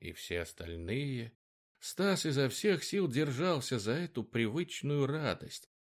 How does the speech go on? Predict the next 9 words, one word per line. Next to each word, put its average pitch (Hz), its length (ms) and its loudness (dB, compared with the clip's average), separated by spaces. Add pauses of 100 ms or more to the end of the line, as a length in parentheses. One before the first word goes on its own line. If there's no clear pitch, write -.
прекрасно 104 480 2
понимая, 90 680 0 (160)
насколько 104 720 0
ему 107 260 6
важен 92 560 2
этот 90 320 -2
личный 107 560 -2
маленький 92 480 0
якорь. 82 640 -4